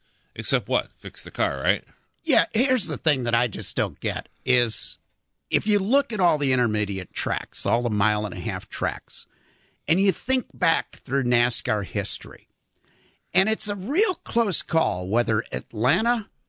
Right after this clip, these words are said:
Speaker 2: or Charlotte has given us the best racing on the mile and a halfs. But those two tracks stand out, right? So here's the question for you. You know,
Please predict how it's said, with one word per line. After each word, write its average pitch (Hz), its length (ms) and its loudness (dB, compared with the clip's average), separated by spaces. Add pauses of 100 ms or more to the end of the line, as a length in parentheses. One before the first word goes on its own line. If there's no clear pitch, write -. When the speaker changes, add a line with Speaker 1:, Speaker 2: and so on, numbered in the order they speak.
(220)
Speaker 2:
or 139 140 2
Charlotte 120 640 0 (200)
has 120 220 2
given 143 300 2
us 127 200 0
the 113 120 -4
best - 540 -2 (140)
racing 113 540 2
on 101 120 2
the 104 60 2
mile 113 280 2
and 98 100 -2
a 98 60 -6
halfs. 110 360 -2
But - 220 -2
those 254 240 2
two 214 140 0
tracks - 400 -2
stand 113 340 2
out, - 220 -8
right? 123 260 2 (920)
So - 340 2
here's 302 340 0
the 247 100 0
question 160 600 0
for - 160 -2
you. 151 380 2 (1080)
You 185 160 2
know, 185 180 2